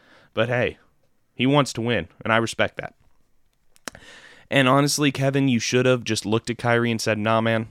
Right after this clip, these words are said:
you need to do whatever it takes for us to win. Nah, we ain't doing this."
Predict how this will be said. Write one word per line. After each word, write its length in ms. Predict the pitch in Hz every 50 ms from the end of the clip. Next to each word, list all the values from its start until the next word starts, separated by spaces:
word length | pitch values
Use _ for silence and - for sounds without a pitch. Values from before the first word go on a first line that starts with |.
| - _
you 160 | - 202 226 -
need 160 | 127 123 113
to 60 | 113
do 160 | 107 113 113
whatever 320 | 113 113 110 110 104 104 98
it 100 | 95 -
takes 240 | - 110 101 -
for 140 | - - 101
us 120 | 98 - -
to 80 | - 92
win. 260 | 92 87 80 82 - - - _ _ _ _ _ _ _ _ _ _ _ _ _ _
Nah, 280 | - 95 95 85 85 92 -
we 180 | 104 117 117
ain't 160 | 117 113 101
doing 260 | - 107 95 90 82 80
this." 320 | 80 76 - - - -